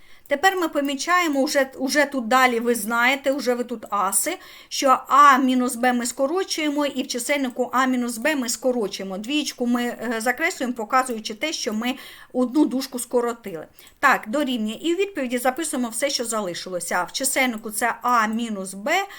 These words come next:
а в знаменнику А плюс чотири. Все, приклад розв'язаний.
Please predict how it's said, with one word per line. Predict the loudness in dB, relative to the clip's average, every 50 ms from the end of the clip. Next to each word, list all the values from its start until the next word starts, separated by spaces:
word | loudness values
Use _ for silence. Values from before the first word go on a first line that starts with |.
| -18 -16 -6
а | -4 -4
в | -4
знаменнику | -2 -2 -2 -2 -2 0 0 0 0 0 0 0 0 -2 -4 -4 -4 -4 -4 -2
А | 0 2 2 0
плюс | 0 -4 -8 -8 -8
чотири. | -8 -8 -10 -8 -6 -6 -6 -4 -4
Все, | -6 -4 0 0 0 0
приклад | 0 -4 -6 -4 -2 -2 -2 -2 -2
розв'язаний. | -6 -6 -4 -2 -2 -2 -2 -2 -2 -2 -2 -2 -4 -4 -6 -4 -2 -2